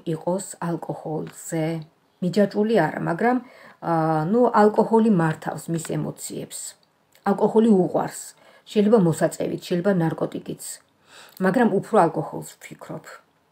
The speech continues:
უყვარს ალკოჰოლი. და, ა, როცა ალკოჰოლს ღებულობს, აი, მაშინ უღვივდება, აი, ეს გრძნობა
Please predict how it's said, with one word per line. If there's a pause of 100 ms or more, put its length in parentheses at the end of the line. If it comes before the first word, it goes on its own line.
(460)
უყვარს
ალკოჰოლი. (1160)
და, (220)
ა, (500)
როცა
ალკოჰოლს
ღებულობს, (1040)
აი,
მაშინ
უღვივდება,
აი,
ეს
გრძნობა